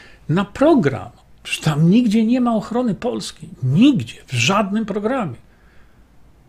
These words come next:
Co mi z tego, że jest stowarzyszenie jakieś tam, ja nie wiem, ruch dobroci, tego, jak tą dobroć zrobić? Łapiecie się jak pelikan na ryby. Łykacie wszystko, co tylko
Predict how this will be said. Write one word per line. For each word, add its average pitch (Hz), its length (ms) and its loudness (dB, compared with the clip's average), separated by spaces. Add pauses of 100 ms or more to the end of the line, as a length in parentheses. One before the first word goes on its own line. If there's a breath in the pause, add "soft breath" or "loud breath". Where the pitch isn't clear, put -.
(260)
Co 277 200 2
mi 302 120 2
z - 120 -2
tego, 247 240 2
że 185 80 0
jest 190 120 2
stowarzyszenie 202 800 -2
jakieś 180 320 -4
tam, 175 200 0
ja 160 100 0
nie 175 180 0
wiem, 143 180 0
ruch 185 280 2 (240 loud breath)
dobroci, 190 720 6
tego, 147 180 0
jak 175 300 2
tą 233 400 0
dobroć 226 640 6
zrobić? 117 760 -2 (1200 soft breath)
Łapiecie 220 520 0
się - 120 -2
jak 170 360 -4 (440)
pelikan 208 480 2
na 156 140 0
ryby. 156 400 0 (420 soft breath)
Łykacie 190 540 0
wszystko, - 680 0
co 170 140 -4
tylko 185 360 -2